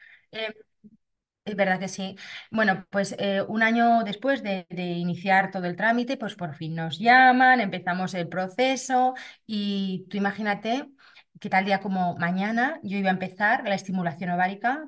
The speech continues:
para, para iniciar el tratamiento. Bueno, pues tal día como hoy me diagnostican esclerosis múltiple, con lo cual hubo que paralizar todo el proceso porque, eh, de hecho la enfermedad estaba activa.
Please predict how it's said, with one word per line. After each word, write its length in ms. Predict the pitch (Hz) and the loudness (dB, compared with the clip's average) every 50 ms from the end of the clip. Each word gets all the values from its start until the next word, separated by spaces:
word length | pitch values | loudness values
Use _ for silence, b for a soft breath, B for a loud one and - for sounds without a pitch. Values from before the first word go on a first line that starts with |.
| - | -8
para, 340 | - 196 180 180 175 175 170 | -6 -2 -2 0 0 0 -2
para 140 | 170 175 160 | -4 -6 -8
iniciar 240 | 165 147 - 190 175 | -8 -6 -4 -4 -4
el 80 | 185 | -2
tratamiento. 640 | 180 185 190 - 214 226 247 262 254 240 294 320 320 - | -4 -4 -4 -4 -4 -2 -4 -4 -2 0 -2 -2 -2 -4
Bueno, 360 | 220 190 175 165 156 165 - | -4 -4 -4 -4 -6 -8 -10
pues 160 | - 170 - | -10 -8 -4
tal 160 | - 196 202 | -4 -4 -2
día 240 | 226 214 196 196 196 | 0 0 0 0 -2
como 360 | - 285 269 233 190 180 180 185 | -4 -4 -2 0 0 2 2 0
hoy 280 | 202 262 302 311 - b b b b b b b b | 0 -4 -6 -10 -16 b b b b b b b b
me 120 | 202 196 | -6 -4
diagnostican 600 | 180 185 180 156 185 170 - - 190 180 214 226 | -2 -2 -2 -2 -4 -6 -8 -10 -8 -8 -6 -6
esclerosis 580 | 233 - - - 202 180 170 170 170 202 170 175 | -6 -8 -8 -10 -8 -6 -6 -8 -8 -8 -8 -8
múltiple, 520 | 170 165 160 156 160 - 147 147 147 - B B B B B B B B B | -8 -8 -8 -10 -12 -12 -12 -12 -14 -16 B B B B B B B B B
con 180 | - 240 247 254 | -10 -8 -6 -4
lo 140 | 269 254 - _ _ | -6 -6 -8 _ _
cual 520 | _ - 277 277 277 269 277 285 277 - - | _ -2 0 2 4 4 2 0 -2 -8 -10
hubo 200 | - 226 202 220 | -8 -6 -6 -6
que 120 | 214 226 196 | -6 -4 -2
paralizar 640 | - 208 208 202 202 190 - - 240 220 196 - - _ _ | 0 0 0 0 -2 -6 -4 -2 -2 -2 -4 -8 -14 _ _
todo 140 | - 190 | -4 -4
el 100 | 190 180 | -2 -4
proceso 640 | 185 - 180 175 - 247 247 - 240 226 277 320 B B B B B B B B _ | -4 -6 -8 -6 -6 -6 -4 -2 -2 -2 -2 -4 B B B B B B B B _
porque, 540 | - 202 196 196 - 190 185 185 185 180 - | -4 -4 -4 -2 -4 -4 -4 -2 -4 -4 -6
eh, 340 | - 180 185 180 180 180 175 | -6 -6 -6 -4 -4 -6 -6
de 140 | 165 165 170 | -6 -6 -6
hecho 400 | 170 170 175 202 196 190 190 180 | -6 -8 -8 -6 -4 -4 -4 -2
la 140 | 170 170 170 | -2 -4 -4
enfermedad 500 | 160 156 185 170 180 170 170 180 185 185 | -4 -8 -8 -6 -4 0 0 0 0 0
estaba 300 | 180 - - 180 165 156 | -4 -6 -6 -4 -4 -4
activa. 560 | 143 - - 220 220 185 185 214 262 - _ | -6 -8 -10 -6 -2 -2 -2 -2 -2 -8 _